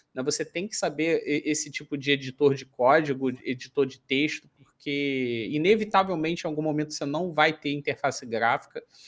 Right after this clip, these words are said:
É, pô, parte assim, mais troubleshoot de rede, né? E aí entram conceitos também de, cara, o que que é um I P, o que que é um T C P I P, o que que é um H T T P,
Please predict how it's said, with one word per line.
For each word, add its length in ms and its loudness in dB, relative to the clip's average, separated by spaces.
É, 720 4
pô, 160 4
parte 320 2
assim, 420 0
mais 480 2
troubleshoot 640 0
de 140 -6
rede, 600 2
né? 200 2
E 100 6
aí 240 6
entram 260 -2
conceitos 600 -4
também 320 -2
de, 160 -10
cara, 260 4
o 20 -4
que 120 -16
que 100 -8
é 40 -2
um 120 -2
I 40 -6
P, 420 -2
o 80 -14
que 80 -20
que 60 -8
é 40 -2
um 60 -6
T 120 -2
C 140 -6
P 160 -6
I 120 -4
P, 360 -2
o 60 -4
que 140 -20
que 60 -6
é 40 0
um 40 2
H 200 4
T 160 -2
T 160 -4
P, 460 -2